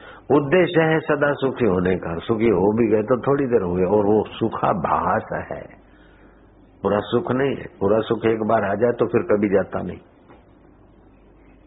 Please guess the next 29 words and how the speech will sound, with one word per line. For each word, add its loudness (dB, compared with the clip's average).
सच्चिदानंद 0
का 2
सुख -4
एक 2
बार 0
पता 0
चल -2
जाए 2
तो -2
फिर -2
मिट 0
नहीं -4
सकता। -18
ये 4
तो -2
सिर 2
पे -2
बोझा 2
लिए 2
जा 0
रहे 0
हैं, -8
सिर 0
थका -4
तो 0
रख -6
दिया -2
कंधे -2
पे, -8